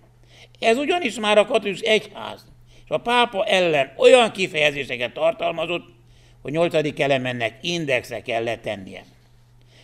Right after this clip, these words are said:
Mindez pedig csak később került napvilágra, úgyhogy nem volt csoda-, csodálható, ha az angol katolikusok Jakabban Isten küldöttét látták. Az angol katolikus nemesség maradék nélkül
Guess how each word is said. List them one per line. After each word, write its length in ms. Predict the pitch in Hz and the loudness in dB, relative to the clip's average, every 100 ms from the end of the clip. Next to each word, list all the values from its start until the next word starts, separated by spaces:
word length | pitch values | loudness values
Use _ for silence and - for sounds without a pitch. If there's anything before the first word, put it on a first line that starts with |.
| - | -10
Mindez 360 | 143 143 143 | 0 2 2
pedig 420 | - 131 127 107 - - _ _ | 0 -2 -2 -8 -14 -20 _ _
csak 200 | - - | -8 -6
később 540 | - 151 143 - 113 | 0 0 0 -2 -6
került 400 | 113 117 113 104 | -2 -2 -2 -6
napvilágra, 720 | 107 104 - 113 104 107 104 110 | -6 -10 -8 -8 -6 -6 -6 -4
úgyhogy 360 | 143 - 127 | -4 -4 -8
nem 320 | 123 156 160 | -2 -2 0
volt 260 | 139 127 123 | -2 -4 -4
csoda-, 380 | 135 123 131 - | -6 0 0 0
csodálható, 760 | 151 147 139 139 131 127 120 117 - - | -6 -2 -2 0 -2 -4 -8 -8 -16 -8
ha 120 | 127 | -2
az 100 | 123 | 0
angol 340 | 143 147 135 | 0 0 -2
katolikusok 800 | 127 151 156 147 139 143 139 127 - _ _ _ | 0 -2 0 -4 -6 -6 -6 -8 -10 _ _ _
Jakabban 680 | - 151 151 131 123 107 120 | -4 -4 0 0 0 0 -4
Isten 460 | 120 151 - 131 131 | -4 -8 -4 -4 -4
küldöttét 800 | 147 175 170 139 117 - 113 110 | 0 2 2 0 -4 -4 -6 -6
látták. 600 | 113 107 - - 107 104 - - - - | -6 -6 -8 -10 -10 -10 -16 -20 -20 -18
Az 120 | - | -10
angol 320 | 120 156 147 143 | -4 -2 -2 -2
katolikus 600 | 147 147 151 139 139 139 | 0 -2 -2 -4 -6 -6
nemesség 580 | 131 123 117 - 113 | -6 -4 -6 -6 -8
maradék 500 | 107 135 135 127 120 | -4 -4 -4 -4 -8
nélkül 540 | 127 123 113 120 117 | -6 -8 -8 -10 -10